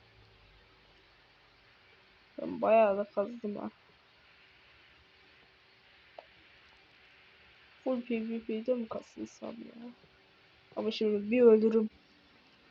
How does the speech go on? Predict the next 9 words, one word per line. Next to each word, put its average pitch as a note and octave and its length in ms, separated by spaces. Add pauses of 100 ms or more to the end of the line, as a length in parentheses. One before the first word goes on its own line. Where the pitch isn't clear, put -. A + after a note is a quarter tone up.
(560)
Bir - 60
tane G#3+ 180
adam A3+ 380
gelir, A3 580 (240)
içimden A3 480
geçer A#3 400
benim. G#3+ 220 (2500)
Biraz A3+ 300
da G#3 200